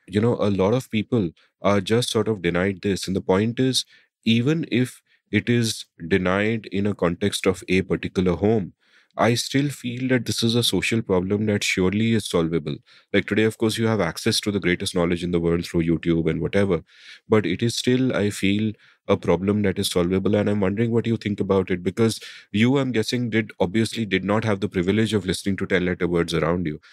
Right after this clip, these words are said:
but through a force of will, you brought yourself into that world and created that world for yourself and eventually, you know, gained that escape velocity and climbed out of that. But in general, what do you think about this? Like, when you think back on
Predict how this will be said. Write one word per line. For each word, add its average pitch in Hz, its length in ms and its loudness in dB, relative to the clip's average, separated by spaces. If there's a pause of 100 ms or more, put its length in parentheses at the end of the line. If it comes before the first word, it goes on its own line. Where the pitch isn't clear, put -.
(240)
but 101 200 2
through 117 220 2
a 143 80 2
force 107 320 0
of 104 100 -2
will, 95 300 0 (320)
you 107 140 4
brought 87 320 2
yourself 120 420 2
into 101 280 -2
that 92 220 0
world 90 360 0 (260)
and 92 180 0
created 101 440 0
that 101 160 2
world 90 240 0
for 98 100 0
yourself 92 500 0
and 92 120 0
eventually, 87 460 0
you 90 180 -2
know, 98 180 -2 (160)
gained 101 300 2
that 98 140 0
escape 90 280 -4
velocity 87 460 0
and 85 100 -2
climbed 87 380 0
out 82 200 0
of 95 140 0
that. 69 300 -4 (420)
But 98 300 2 (200)
in 123 280 0 (100)
general, 107 440 0
what 113 180 0
do 113 40 0
you 117 100 0
think 98 260 -2
about 87 340 0
this? 85 260 0
Like, 87 140 0
when 87 140 0
you 92 100 0
think 87 320 -4
back 90 320 0
on 87 240 -4